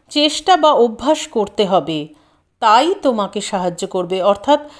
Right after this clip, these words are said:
চেষ্টা বা অভ্যাস করলে সেই চেষ্টা অভ্যাসই আমাদেরকে সাহায্য করবে। বলছেন, "মনে রাখবে, যে দিনটি চলে যায়, সেই দিনটি আর ফিরে আসে না। ভেবে দেখো,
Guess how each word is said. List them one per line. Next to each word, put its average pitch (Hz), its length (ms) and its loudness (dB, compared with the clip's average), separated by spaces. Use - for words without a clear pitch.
চেষ্টা 285 440 0
বা 285 120 2
অভ্যাস 269 480 0
করলে 285 340 -2
সেই 294 220 -2
চেষ্টা 277 460 0
অভ্যাসই 269 560 0
আমাদেরকে 202 680 -4
সাহায্য 190 540 -2
করবে। 165 540 -6
বলছেন, 240 500 0
"মনে 262 340 0
রাখবে, 170 540 2
যে 240 280 0
দিনটি 240 460 -4
চলে 240 380 0
যায়, 233 340 4
সেই 294 340 0
দিনটি 277 600 -2
আর 214 280 2
ফিরে 180 400 -2
আসে 165 320 0
না। 170 320 -4
ভেবে 262 340 -2
দেখো, 262 540 2